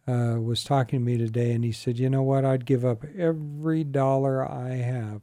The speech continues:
for five more minutes with Lois." And that's because sometimes we, we forget the more important things of our lives. And,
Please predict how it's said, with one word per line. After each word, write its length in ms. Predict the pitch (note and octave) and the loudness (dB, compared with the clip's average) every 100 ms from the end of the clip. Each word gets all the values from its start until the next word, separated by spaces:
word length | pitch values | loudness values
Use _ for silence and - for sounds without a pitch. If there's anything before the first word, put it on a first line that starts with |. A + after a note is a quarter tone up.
| - | -6
for 140 | A#2 | -4
five 420 | - C3+ C3 B2 | -2 0 0 0
more 180 | C3 C3 | 0 0
minutes 460 | B2+ B2 A#2+ G#2+ - | 0 0 -2 -4 -8
with 180 | G#2+ | -8
Lois." 540 | A2 A2 G#2+ A2+ - - _ _ _ _ _ _ _ _ _ _ _ _ _ _ _ _ _ _ _ - | -8 -8 -10 -12 -20 -20 _ _ _ _ _ _ _ _ _ _ _ _ _ _ _ _ _ _ _ 2
And 120 | D3 | 6
that's 220 | F3+ G#3 | 8 6
because 380 | - E3 D3+ B2+ | 2 4 4 4
sometimes 680 | - D3+ C#3+ D3 C3 A2+ - - | 4 4 4 2 2 -2 -10 -6
we, 460 | B2+ B2+ B2 B2+ C#3 | 0 2 2 -2 -6
we 180 | D#3+ C3+ | 0 2
forget 380 | A#2+ C#3 B2+ C3+ | 2 0 2 2
the 80 | B2+ | 2
more 240 | B2 C3 | 2 2
important 600 | B2 A2+ C3+ D3 C#3+ A2+ | 2 0 0 0 -2 -4
things 300 | B2+ A#2+ A2 | -2 -2 -2
of 140 | A2 A2+ | -4 -2
our 140 | A2+ | -2
lives. 540 | A2+ A2 A2 G#2+ G#2 | -2 -2 -4 -8 -10
And, 220 | A2 G#2+ | -8 -8